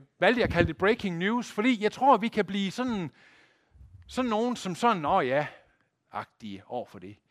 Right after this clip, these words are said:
Men det er breaking news, at Jesus stod op af graven. Det, der var dødt, det bliver oprejst.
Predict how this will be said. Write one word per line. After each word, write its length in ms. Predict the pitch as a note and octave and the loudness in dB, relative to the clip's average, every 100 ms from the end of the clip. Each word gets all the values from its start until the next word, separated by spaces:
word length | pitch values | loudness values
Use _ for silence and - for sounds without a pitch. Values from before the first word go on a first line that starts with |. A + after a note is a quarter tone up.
| _ | _
Men 140 | F#3 G#3+ | 0 2
det 140 | A#3+ A3 | 2 2
er 40 | |
breaking 580 | - A3+ C#4+ A3 A3 G#3 | 4 4 4 0 -4 0
news, 460 | A3+ C4+ C4 - - | 2 2 0 -6 -8
at 420 | F#3 G3 F3+ - - _ _ _ _ _ - | 0 0 0 -12 -20 _ _ _ _ _ -10
Jesus 720 | C#3+ G#3+ G3+ - C3 - - _ _ | -2 -2 -4 -10 -12 -12 -20 _ _
stod 360 | - - D#3 D3 | -18 -6 -4 -2
op 340 | C#3+ F#3 - _ | -2 -2 -4 _
af 120 | A#2+ B2 | -10 -8
graven. 480 | F3+ D#3 G2+ - _ _ _ _ _ _ _ _ _ _ _ F#3+ | -8 -8 -12 -20 _ _ _ _ _ _ _ _ _ _ _ -4
Det, 100 | G#3+ | -2
der 80 | |
var 120 | D3 - | -4 -8
dødt, 540 | F#3+ G3+ - - - _ _ _ _ _ _ _ _ _ _ - | -6 -6 -8 -20 -20 _ _ _ _ _ _ _ _ _ _ -10
det 100 | C#3 | -8
bliver 160 | C3 A2+ | -6 -6
oprejst. 720 | C#3 - F#2 - - - | -6 -10 -20 -20 -20 -20